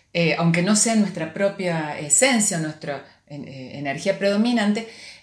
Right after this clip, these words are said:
tomar estos otros que, eh, atributos que están desarrollados y también reaccionar, eh, con estas sombras ante un enojo.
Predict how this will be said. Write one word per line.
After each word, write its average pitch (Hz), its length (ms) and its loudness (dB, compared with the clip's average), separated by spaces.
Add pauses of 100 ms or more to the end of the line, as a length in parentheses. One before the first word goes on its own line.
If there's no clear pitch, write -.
(120)
tomar 262 400 4
estos 214 360 -2
otros 208 680 -2
que, 135 640 -10
eh, - 60 -10
atributos 180 480 -2
que 180 60 -8
están 196 160 -6
desarrollados 214 720 0
y 254 100 -2
también 262 380 4
reaccionar, 202 840 4 (420)
eh, 196 340 0 (240)
con 196 180 4
estas 208 600 2
sombras 208 800 4 (320)
ante 170 280 2
un 170 120 0
enojo. 165 640 -4